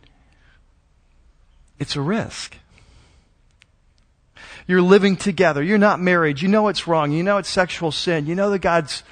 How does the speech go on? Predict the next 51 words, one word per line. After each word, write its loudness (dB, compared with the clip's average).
not -2
pleased. -2
You -4
know 2
it's -4
not -2
okay. -2
And 2
yet 2
you're -2
not 0
sure. 0
Well, -4
if -4
we, 2
if 0
we 2
make 4
a 2
commitment -2
to -6
be -4
sexually 0
pure, 0
that 0
means -2
we'd -2
have 0
to -2
move 0
out, 4
and 0
then 2
we 2
don't, 2
we 0
don't 2
know 2
where 4
we 2
live, 4
and 2
we 4
don't 2
know 4
if -4
we 0
can 0
financially -2
afford -6
that. -6